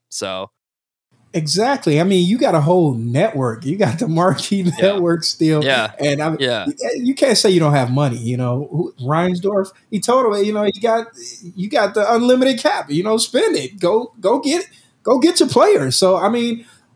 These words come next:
Speaker 2: there's no reason why they shouldn't be in the running. I'm tired of Chicago not getting the big name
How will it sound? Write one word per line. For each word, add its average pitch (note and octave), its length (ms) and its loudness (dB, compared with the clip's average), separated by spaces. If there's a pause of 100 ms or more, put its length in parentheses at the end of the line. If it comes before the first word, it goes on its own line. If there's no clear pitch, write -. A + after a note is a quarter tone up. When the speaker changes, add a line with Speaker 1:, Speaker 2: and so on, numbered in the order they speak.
(180)
Speaker 2:
there's A#3+ 360 4
no B3 260 4
reason A#3 380 4
why E3 200 4
they E3 160 2
shouldn't F#3+ 380 0
be F3 140 2
in D3 60 0
the C#3+ 40 -2
running. C#3+ 340 0
I'm G#3 160 -2
tired G#3 460 0
of D#3 140 -2
Chicago E3 460 -2
not D#3 360 -2
getting D3 300 -4
the B2 100 -2
big D#3+ 480 0
name C3+ 580 0